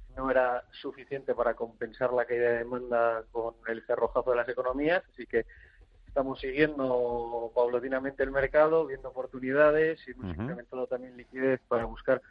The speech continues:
Speaker 1: pues, también, eh, esas gangas que podemos encontrar ahora en, en el mercado y, y apostar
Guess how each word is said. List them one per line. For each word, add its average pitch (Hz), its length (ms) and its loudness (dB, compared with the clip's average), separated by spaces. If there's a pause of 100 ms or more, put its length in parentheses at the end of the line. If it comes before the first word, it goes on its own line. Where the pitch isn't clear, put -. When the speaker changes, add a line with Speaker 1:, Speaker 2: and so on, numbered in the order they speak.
(340)
Speaker 1:
pues, - 120 -16
también, 127 420 0 (320)
eh, - 360 -8
esas 123 260 4
gangas 139 420 4
que - 80 -4
podemos 123 260 -4
encontrar 123 420 0
ahora 123 500 0
en, 120 60 -12 (260)
en 127 120 -8
el 127 100 -12
mercado 143 500 -2 (680)
y, 120 600 -4
y 123 60 2
apostar 120 760 2